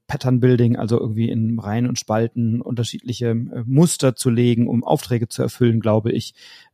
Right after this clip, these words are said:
Ähm, und dann hab ich eben so eine Plättchenlege-Aspekt mit drin. Ähm, glaub ich, ein nettes kleines Familienspiel, genauso wie Kufstein. Kufstein wird erscheinen bei Schmidt Spiele. Und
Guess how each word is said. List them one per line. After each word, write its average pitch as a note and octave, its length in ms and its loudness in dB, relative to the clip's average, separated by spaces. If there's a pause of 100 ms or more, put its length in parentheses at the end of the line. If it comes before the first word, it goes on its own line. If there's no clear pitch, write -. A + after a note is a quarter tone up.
Ähm, A#2 260 2
und A#2 120 0
dann A2 120 0
hab A2+ 80 -2
ich A#2 160 -4
eben A#2 140 -6
so A2 60 -2
eine A2 80 -4
Plättchenlege-Aspekt B2+ 1000 -2
mit A#2+ 160 -4
drin. A#2+ 280 2 (540)
Ähm, A2+ 600 0 (140)
glaub C3 200 2
ich, B2 140 2
ein - 40 4
nettes C#3 280 0
kleines B2+ 320 2
Familienspiel, C#3 840 2
genauso A#2+ 460 2
wie A#2+ 80 -6
Kufstein. D3 800 0
Kufstein C3 640 -2
wird - 300 -2
erscheinen A#2+ 600 0
bei G#2 420 -4
Schmidt - 320 -2
Spiele. F3+ 400 0 (640)
Und C#3 480 2